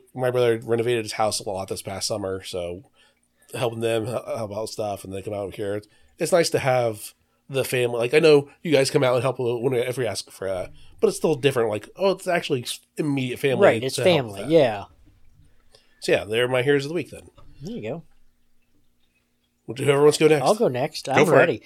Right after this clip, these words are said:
Speaker 3: I,
Speaker 2: Mine's gonna be a
Speaker 3: I don't blame you.
Speaker 2: conglomerate of people. It's, uh, my dad and people on YouTube. 'Cause I put electric in my basement this past week while I was on vacation, and my dad told me how to do it, and I watched some YouTube videos, and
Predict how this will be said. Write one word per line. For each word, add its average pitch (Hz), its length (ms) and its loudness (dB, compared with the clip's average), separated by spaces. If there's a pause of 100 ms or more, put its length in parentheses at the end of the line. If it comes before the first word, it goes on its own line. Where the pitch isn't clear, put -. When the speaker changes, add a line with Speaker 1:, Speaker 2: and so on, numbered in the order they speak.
(140)
Speaker 3:
I, 135 160 6
Speaker 2:
Mine's 170 260 2
gonna 175 140 4
be 143 120 2
a 123 80 -4
Speaker 3:
I 135 80 -2
don't 135 100 -4
blame 127 220 0
you. 107 80 -2
Speaker 2:
conglomerate 135 200 -4
of 127 220 -8
people. 135 460 0
It's, 127 340 -4
uh, 123 240 0
my 117 140 -8
dad 135 600 2 (320)
and 123 500 -2
people 175 320 2
on 156 200 0
YouTube. 156 600 -2 (280)
'Cause - 80 -8
I 127 100 0
put 131 340 -2
electric 107 360 -10
in 165 120 -6
my 285 180 0
basement 139 500 2
this 117 140 -2
past 120 340 -4
week 127 160 -2
while 123 120 2
I 123 40 4
was 127 120 0
on 139 140 -2
vacation, 151 540 0
and 117 500 -8
my 117 140 -12
dad 131 300 -4 (320)
told 127 240 -4
me 127 160 -6
how 117 160 -10
to 113 120 -10
do 143 280 2
it, 135 240 2
and 113 140 -6
I 98 60 -12
watched 101 280 -6
some 113 100 -14
YouTube 143 360 -4
videos, 143 400 2 (340)
and 131 380 -4